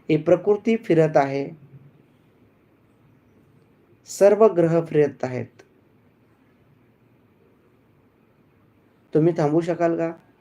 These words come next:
नाही. तुम्ही इच्छा केली तरी थांबणार नाहीत ते, कारण ते अनंत, अनंत, अनंत कोटी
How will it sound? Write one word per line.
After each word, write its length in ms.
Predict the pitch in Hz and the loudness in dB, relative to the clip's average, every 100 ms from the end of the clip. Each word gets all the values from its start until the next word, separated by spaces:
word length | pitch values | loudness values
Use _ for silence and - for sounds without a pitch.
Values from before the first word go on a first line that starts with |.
| _ _ _ _ _ _ _ | _ _ _ _ _ _ _
नाही. 280 | 117 95 110 - _ _ _ _ _ _ _ _ _ _ _ _ | -10 -10 -12 -18 _ _ _ _ _ _ _ _ _ _ _ _
तुम्ही 240 | 165 185 180 | 0 2 0
इच्छा 240 | 165 202 | 0 0
केली 320 | 202 196 202 | 2 2 2
तरी 160 | 214 220 214 | 2 0 0
थांबणार 340 | 180 170 147 | 2 2 2
नाहीत 220 | 123 113 - | 0 -2 -6
ते, 140 | 113 - _ _ _ _ | -16 -18 _ _ _ _
कारण 220 | 160 185 196 | 4 4 6
ते 360 | 214 240 - _ _ - | 6 6 2 _ _ -4
अनंत, 400 | 156 196 240 269 | 2 4 4 2
अनंत, 420 | - 190 233 247 247 | 0 2 2 0 -2
अनंत 380 | 180 220 226 170 160 - _ _ _ _ _ _ _ _ _ _ _ _ _ _ _ _ - | 0 2 2 0 -2 -2 _ _ _ _ _ _ _ _ _ _ _ _ _ _ _ _ -2
कोटी 580 | 165 185 - 247 165 | 0 0 2 0 0